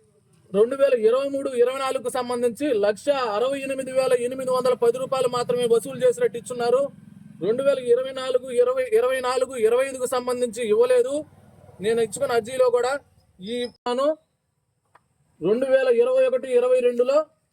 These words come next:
ఇంటి పన్నులు ఐదు లక్షల నలభై నాలుగు వేల రెండు వందల ఇరవై ఆరు రూపాయలు వచ్చున్నది.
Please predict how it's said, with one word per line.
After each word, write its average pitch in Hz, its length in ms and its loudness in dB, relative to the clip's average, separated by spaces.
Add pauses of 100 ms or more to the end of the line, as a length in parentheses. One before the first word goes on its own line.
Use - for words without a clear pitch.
ఇంటి 247 240 -6
పన్నులు 254 520 2 (180)
ఐదు 247 200 0
లక్షల 262 360 -2
నలభై 247 340 0
నాలుగు 247 320 2
వేల 247 180 2
రెండు 240 260 2
వందల 247 260 0
ఇరవై 240 320 4
ఆరు 240 120 0
రూపాయలు 247 320 2
వచ్చున్నది. 240 520 -2